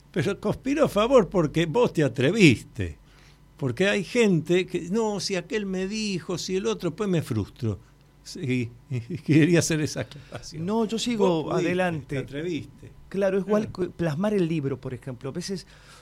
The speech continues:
Speaker 2: yo veo que gente que escribe, pero muchísimo mejor, y lo hacen en Facebook.
Speaker 1: Claro.
Speaker 2: Lo hacen en un estado de Facebook donde queda efímero para la editorial Facebook.
Speaker 1: Claro.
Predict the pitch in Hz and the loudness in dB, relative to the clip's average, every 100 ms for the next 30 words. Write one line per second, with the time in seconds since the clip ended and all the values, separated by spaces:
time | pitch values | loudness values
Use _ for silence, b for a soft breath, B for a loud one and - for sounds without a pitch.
0 | - 170 190 175 151 - - 170 170 160 | -8 -2 0 -2 -6 -12 -12 -10 -10 -12
1 | - 180 175 185 - 214 214 247 262 269 | -10 -8 -8 -10 -10 -8 -6 -6 -8 -8
2 | 269 269 240 262 285 269 - 175 151 151 | -8 -8 -6 -8 -8 -8 -8 -8 -8 -10
3 | 147 139 - 135 117 b b b 180 175 | -10 -12 -8 -8 -10 b b b -6 -2
4 | 220 214 202 170 139 - 214 135 127 120 | -4 -4 -6 -4 -6 -4 -4 -4 -8 -12
5 | - - - - 165 131 113 - - - | -12 -20 -20 -20 -14 -12 -12 -16 -20 -20
6 | - - 214 226 190 180 208 - 202 202 | -6 -4 -2 -2 -2 -2 -2 -2 0 -2
7 | 165 - 190 180 165 160 156 - 196 202 | -2 -4 -6 -4 -6 -6 -10 -8 -6 -4
8 | 185 - - 196 185 147 - 139 139 143 | -4 -8 -10 -6 -4 -6 -6 -6 -6 -6
9 | 139 147 180 185 - 185 175 135 120 - | -8 -8 -8 -10 -4 -2 -2 -6 -10 -14
10 | B B B - 107 107 107 | B B B -10 -6 -6 -8